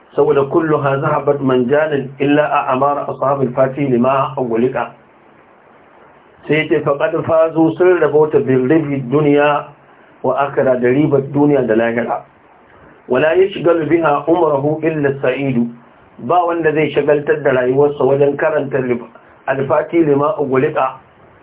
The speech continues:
sai mutumin da yake mai arziki ne. Kaga kishiyar wannan, dan mutumin da bai shagaltu da karanta salatul fati ba,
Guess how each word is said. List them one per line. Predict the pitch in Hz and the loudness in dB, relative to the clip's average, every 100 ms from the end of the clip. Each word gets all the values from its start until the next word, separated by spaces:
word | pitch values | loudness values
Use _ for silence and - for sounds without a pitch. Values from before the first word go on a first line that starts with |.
| _ - | _ -6
sai | 160 151 | -2 0
mutumin | 139 147 143 135 | 2 2 2 2
da | 131 | 0
yake | 127 131 | 0 0
mai | 120 120 | 0 0
arziki | 127 117 117 117 | -2 -4 -6 -6
ne. | 104 98 - _ _ - | -8 -12 -20 _ _ -4
Kaga | 143 160 160 | -2 -2 -4
kishiyar | - 175 160 147 | -2 -2 0 0
wannan, | 143 151 151 135 120 | 2 0 0 0 0
dan | 165 160 | 0 0
mutumin | 139 156 147 139 | 0 2 2 0
da | 127 | 0
bai | 123 120 | 0 0
shagaltu | 131 131 123 - 143 | -2 -2 -2 -2 -4
da | |
karanta | - 147 143 135 123 | 0 0 0 -2 -4
salatul | 127 131 139 139 117 | 0 0 2 0 -2
fati | 120 117 135 | -2 -2 -4
ba, | 120 123 | -2 -4